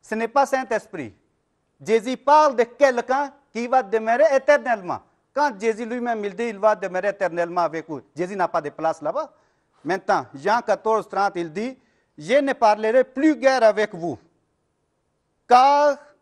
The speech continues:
le prince du monde vient. Il n'a rien à moi. »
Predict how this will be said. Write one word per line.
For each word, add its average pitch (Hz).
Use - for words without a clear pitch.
le 226
prince 330
du 254
monde 240
vient. 160
Il 202
n'a 196
rien 226
à 214
moi. » 196